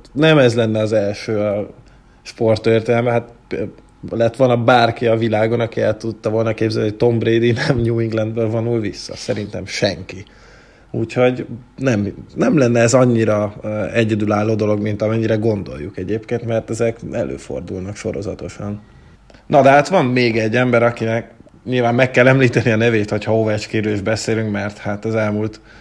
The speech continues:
tizenöt-tizenhat évben őket mindig párhuzamba állítottuk, Sidney Crosby, akinél szintén elképzelhetetlen, hogy ne Pittsburghből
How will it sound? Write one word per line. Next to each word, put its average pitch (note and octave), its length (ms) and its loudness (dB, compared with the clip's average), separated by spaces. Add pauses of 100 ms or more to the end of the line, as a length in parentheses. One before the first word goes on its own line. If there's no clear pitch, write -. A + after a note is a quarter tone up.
tizenöt-tizenhat A2+ 840 2
évben A2 320 0
őket G#2+ 240 -4
mindig B2 220 0
párhuzamba A2 540 2
állítottuk, D3+ 520 2
Sidney G#2+ 300 0
Crosby, B2+ 440 0
akinél G#2+ 300 -2
szintén G#2+ 300 -4
elképzelhetetlen, G#2 840 -4
hogy G#2 220 -4 (440)
ne A2 220 -6
Pittsburghből A#2 800 0